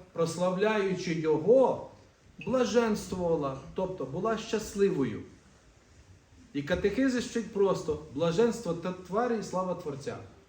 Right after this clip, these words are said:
Прославляючи Бога, ти є щасливий. Ось основна мета, а не суєта. А як славити Бога?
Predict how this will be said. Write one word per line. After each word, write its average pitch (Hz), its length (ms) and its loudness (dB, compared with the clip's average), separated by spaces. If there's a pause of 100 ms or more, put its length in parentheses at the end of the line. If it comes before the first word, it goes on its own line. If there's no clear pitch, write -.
(380)
Прославляючи 202 760 4
Бога, 262 420 6
ти - 240 -6
є 196 200 0
щасливий. 120 520 -6 (1300)
Ось 277 300 6
основна 214 540 4
мета, - 580 0 (540)
а 185 140 -2
не 202 120 2
суєта. 185 760 -2 (1600)
А 196 120 4
як 247 420 6
славити 180 580 2
Бога? 185 460 2